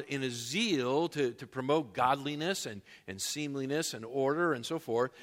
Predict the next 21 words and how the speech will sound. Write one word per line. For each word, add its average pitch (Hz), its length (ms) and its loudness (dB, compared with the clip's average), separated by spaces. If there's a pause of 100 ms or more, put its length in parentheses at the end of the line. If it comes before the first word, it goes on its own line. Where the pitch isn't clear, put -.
(220)
that 170 260 10
which 175 200 -4
Christ 165 320 4
had 135 180 2
given, 151 300 4
which 135 180 -2
was 127 140 -2
a 131 60 0
very 147 280 4
simple 156 480 0
command, 139 460 0
right, 135 200 6
to 135 60 -12
go 127 140 -2
into 143 140 0
all 139 260 6
the 151 80 2
world 131 280 4
and 127 160 -2
make 143 220 -4
disciples, 131 580 -2